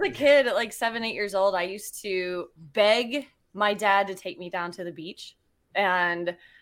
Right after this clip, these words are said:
the whole reason for that is because I really, really wanted to look for agates. And,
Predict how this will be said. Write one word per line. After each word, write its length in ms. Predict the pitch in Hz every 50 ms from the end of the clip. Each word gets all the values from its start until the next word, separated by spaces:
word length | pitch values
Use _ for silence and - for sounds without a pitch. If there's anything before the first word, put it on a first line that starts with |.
| _ -
the 60 | - 240
whole 420 | 208 214 220 226 226 220 226 214
reason 420 | 185 180 202 240 262 269 247 262 233
for 120 | - - 226
that 300 | 214 208 208 208 214 -
is 100 | 196 185
because 300 | 185 196 196 - 202 180
I 100 | 196 185
really, 400 | 185 185 180 202 208 202 214 214
really 340 | 208 196 190 190 185 185 185 180
wanted 360 | 170 170 170 165 175 175 175
to 120 | - - 190
look 220 | 180 180 175 175
for 140 | - - - -
agates. 600 | 151 151 156 151 147 - - - - - - - _ _ _ _ _ _ _ - - - -
And, 400 | - 196 196 196 196 190 190 190